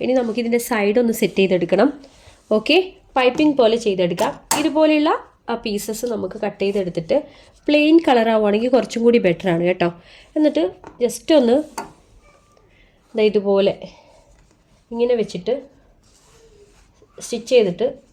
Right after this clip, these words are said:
ഇതുപോലെ അങ്ങ് മടക്കി തയ്ക്കണം. ഓക്കെ, കണ്ടല്ലോ, ഇതുപോലെ അങ്ങ് ചെയ്താൽ മതി. അപ്പം ഞാനത് ചെയ്യുന്നത് കാണിക്കാം കേട്ടോ. ഒന്നുകിൽ, ആ, നാല്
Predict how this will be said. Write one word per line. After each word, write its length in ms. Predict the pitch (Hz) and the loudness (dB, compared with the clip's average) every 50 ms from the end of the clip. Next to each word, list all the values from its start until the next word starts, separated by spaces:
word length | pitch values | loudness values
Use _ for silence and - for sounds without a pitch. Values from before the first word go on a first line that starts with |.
| _ - 226 | _ -10 -6
ഇതുപോലെ 320 | 214 220 202 202 196 202 202 202 | -6 -4 -4 -2 -2 -2 -2 -4
അങ്ങ് 140 | 190 233 269 - - _ - 220 | -4 -6 -8 -12 -18 _ -8 -4
മടക്കി 320 | 208 196 185 180 180 226 214 208 | -4 -4 -4 -6 -8 -6 -4 -2
തയ്ക്കണം. 400 | 180 160 160 160 160 - - 160 - _ _ _ _ - - | -2 -2 -2 -4 -8 -8 -10 -14 -20 _ _ _ _ -12 -12
ഓക്കെ, 200 | 196 - - 302 370 370 - - _ _ _ _ _ _ _ - - - - _ _ _ - | -8 -2 0 0 0 0 -4 -12 _ _ _ _ _ _ _ -20 -20 -20 -20 _ _ _ -6
കണ്ടല്ലോ, 360 | 240 240 233 240 254 262 311 339 330 - _ _ _ _ _ _ _ _ _ - 226 | -4 -2 0 2 2 4 2 2 0 -6 _ _ _ _ _ _ _ _ _ -2 0
ഇതുപോലെ 300 | 220 226 226 233 226 233 233 | 2 4 4 4 6 6 6
അങ്ങ് 100 | 233 233 226 - | 4 4 4 4
ചെയ്താൽ 260 | 202 185 180 190 196 202 | 2 2 4 2 2 2
മതി. 200 | 196 175 170 185 262 302 - - _ _ _ _ _ _ _ _ _ _ _ _ _ _ _ _ - - _ _ _ _ _ - - - - _ _ _ - - | 2 2 2 2 2 0 -2 -6 _ _ _ _ _ _ _ _ _ _ _ _ _ _ _ _ -20 -20 _ _ _ _ _ -20 -20 -20 -20 _ _ _ -8 -6
അപ്പം 140 | 202 226 226 233 | -4 -2 0 0
ഞാനത് 240 | 226 233 226 233 226 - | 0 0 -2 -2 0 0
ചെയ്യുന്നത് 300 | 240 214 208 202 202 214 214 214 | 0 0 0 0 0 -2 -2 -2
കാണിക്കാം 340 | 185 170 175 170 - 180 180 | -2 0 -2 -2 -2 -2 -2
കേട്ടോ. 180 | 202 202 208 196 170 - - _ _ _ _ - - | 0 0 -2 -2 -4 -8 -16 _ _ _ _ 0 2
ഒന്നുകിൽ, 360 | 262 277 294 294 269 349 440 539 554 - - _ _ - 226 | 2 4 4 4 4 4 4 4 4 0 -8 _ _ -2 0
ആ, 20 | 226 226 226 226 240 | 2 2 2 2 2
നാല് 260 | 247 240 254 269 277 | 2 4 4 4 2